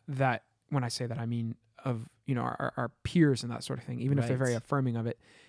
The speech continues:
Speaker 1: it's his flesh and blood that says who we are, and it's his flesh and blood that has claimed us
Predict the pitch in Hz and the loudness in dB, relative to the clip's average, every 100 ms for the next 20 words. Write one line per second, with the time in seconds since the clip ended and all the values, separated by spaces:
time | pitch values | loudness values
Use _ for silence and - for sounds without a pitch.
0 | - 139 - - 156 143 - 127 - 120 | -6 -4 -4 2 2 2 -2 -6 -4 -6
1 | 131 127 127 - 123 117 123 117 117 123 | -4 -6 -6 -6 -4 -2 -2 -2 -2 -4
2 | - 127 123 - 156 139 - 120 - 113 | -4 -6 -6 -2 -2 -2 -4 -8 -6 -6
3 | 120 156 165 110 - 120 113 - 123 120 | 0 4 4 2 -2 -4 -4 -4 -4 -2
4 | 117 | -4